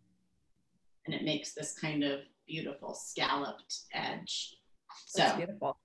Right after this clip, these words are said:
Speaker 1: yeah, it's really a lovely,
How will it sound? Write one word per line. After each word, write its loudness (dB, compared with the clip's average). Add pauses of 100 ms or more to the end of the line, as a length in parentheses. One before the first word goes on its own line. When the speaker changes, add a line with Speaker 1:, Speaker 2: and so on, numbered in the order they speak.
(380)
Speaker 1:
yeah, 10
it's -2
really 6
a 10
lovely, 8